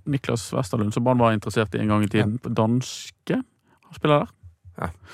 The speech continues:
Speaker 2: Stemmer.
Speaker 1: Så har du en gammel stopper som var i Premier League, for de som virkelig er interessert i fotball. Eh, hva heter han da? Mike, eh, van der Horn, eller et eller annet sånt, van Horn.
Speaker 3: Apropos, eh, høyre ving.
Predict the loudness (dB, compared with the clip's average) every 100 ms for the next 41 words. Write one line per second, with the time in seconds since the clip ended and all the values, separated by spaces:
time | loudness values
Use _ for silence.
0 | -18 -18 -8 -6 -6 -4 2 6 6 6
1 | 4 4 2 4 4 4 2 2 2 2
2 | 2 2 2 2 2 2 4 4 4 4
3 | 4 4 2 2 0 0 0 0 0 -2
4 | 0 -4 -6 -16 -20 _ _ -4 -2 -2
5 | -2 -2 -4 -6 -8 -6 -4 -6 -8 -6
6 | -4 -6 -8 _ -10 -8 -6 -6 -6 -8
7 | -8 -6 -6 -6 -6 -4 -2 -2 -6 -6
8 | -6 -8 -10 -8 -8 -6 -8 -12 -20 -6
9 | -4 -4 -4 -2 2 4 4 4 6 4
10 | 4 4 4 4 4 2 4 2 4 2
11 | 2 2 -2